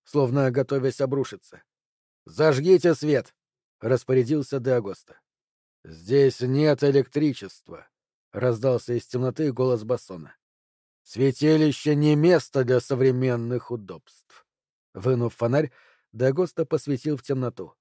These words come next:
Церковь была похожа на огромную пещеру. "Перес, принесите, пожалуйста, галогеновую лампу". "Есть, лейтенант!" Де Агуста повернулся к инспектору. "Пальчинский, вы ведь знаете, что мы ищем?"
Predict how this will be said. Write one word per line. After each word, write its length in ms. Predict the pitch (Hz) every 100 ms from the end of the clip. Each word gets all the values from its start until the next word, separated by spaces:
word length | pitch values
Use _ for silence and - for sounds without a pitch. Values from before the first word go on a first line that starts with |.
| _ _ _ _
Церковь 440 | - 147 143 151 127
была 220 | 131 127
похожа 480 | 120 110 156 127 131
на 160 | 135
огромную 500 | 131 127 139 131 131
пещеру. 480 | 123 123 - 90 _ _ _ _ _ _ _ _ _ -
"Перес, 380 | 156 175 147
принесите, 580 | - 160 180 180 247 160
пожалуйста, 540 | 147 123 143 139 - 143
галогеновую 680 | 151 151 151 165 151 151
лампу". 400 | 135 107 92 - _ _ _ _ _ -
"Есть, 360 | 127 226 214
лейтенант!" 580 | 170 156 151 135 104 _ _ _ _ _ _ _
Де 160 | 95 131
Агуста 440 | 147 196 - 175
повернулся 580 | 165 139 139 170 147 147
к 100 | 151
инспектору. 600 | 139 - 101 - 80 - _ _ _ _ _ _ _ _ _
"Пальчинский, 800 | 196 190 214 139 - 110 110 - _ _ _
вы 160 | 139
ведь 200 | 170 151
знаете, 600 | 135 120 185 247 190 135
что 280 | 123 - 165
мы 180 | 135 131
ищем?" 360 | 104 - 85